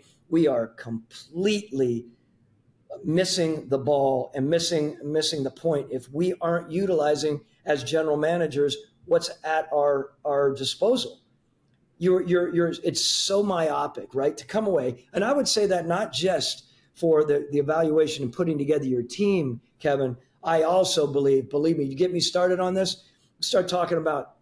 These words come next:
you start talking about analysis and picking your, your coaching staff. The fact that we are picking coaching staffs with a lot of loyal,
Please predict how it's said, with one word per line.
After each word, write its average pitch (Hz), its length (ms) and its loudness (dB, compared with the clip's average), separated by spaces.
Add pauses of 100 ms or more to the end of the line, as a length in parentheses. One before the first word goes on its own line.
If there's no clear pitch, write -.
(120)
you 170 120 -2
start 175 260 0
talking 165 260 -2
about 151 220 -2
analysis 165 800 -2
and 127 220 -6
picking 175 320 -2
your, 131 160 -2 (160)
your 131 140 -6
coaching 190 380 -4
staff. 208 460 -4 (800)
The 156 80 -2
fact 196 320 0
that 156 160 0
we 208 320 2
are 175 100 2
picking 175 360 -2
coaching 175 360 0
staffs 151 380 -2
with 131 100 -6
a 131 40 -2
lot 165 400 0
of 147 100 0
loyal, 160 840 4